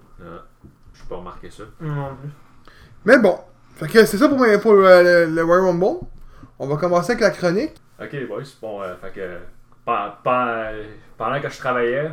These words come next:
Speaker 1: je faisais des petites recherches, puis je suis tombé sur de quoi. Puis j'ai, puis là, je regardais ça,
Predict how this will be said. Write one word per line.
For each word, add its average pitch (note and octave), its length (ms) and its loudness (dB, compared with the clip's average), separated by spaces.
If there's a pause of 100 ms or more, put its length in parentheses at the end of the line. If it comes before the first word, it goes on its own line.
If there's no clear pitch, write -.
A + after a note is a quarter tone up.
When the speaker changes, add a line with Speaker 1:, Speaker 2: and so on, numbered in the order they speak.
(160)
Speaker 1:
je G#2 60 -14
faisais A2+ 160 -8
des B2 60 -6
petites - 180 -16
recherches, - 800 -8 (160)
puis F#2 580 -18 (760)
je - 60 -20
suis - 80 -12
tombé D#3+ 220 0
sur F3+ 140 -6
de D3+ 80 -2
quoi. G#2+ 280 -4 (360)
Puis A2 100 -20
j'ai, G#2+ 240 -10 (100)
puis D#3+ 120 -6
là, D4+ 40 -4
je B3 80 -4
regardais F#3 360 -4
ça, A#3+ 260 -6